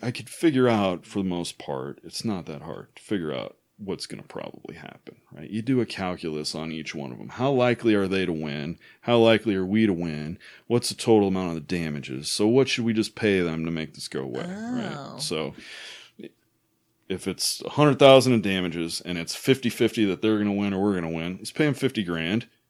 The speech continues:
Speaker 1: and we'll be done. And that's
Speaker 2: Yeah.
Speaker 1: a simple simplification, but that's kinda what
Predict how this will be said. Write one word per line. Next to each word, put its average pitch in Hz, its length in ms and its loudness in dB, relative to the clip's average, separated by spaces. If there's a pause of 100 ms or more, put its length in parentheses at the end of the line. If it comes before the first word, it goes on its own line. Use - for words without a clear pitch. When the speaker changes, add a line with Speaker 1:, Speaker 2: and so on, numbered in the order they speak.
Speaker 1:
and 107 120 0
we'll 104 100 4
be 113 100 2
done. 113 340 4
And 107 140 -2
that's 104 220 0 (520)
Speaker 2:
Yeah. 120 80 -10
Speaker 1:
a 107 40 -10
simple 98 680 4 (340)
simplification, 98 840 0
but 101 80 -6
that's 120 180 0
kinda 107 400 0
what 87 300 0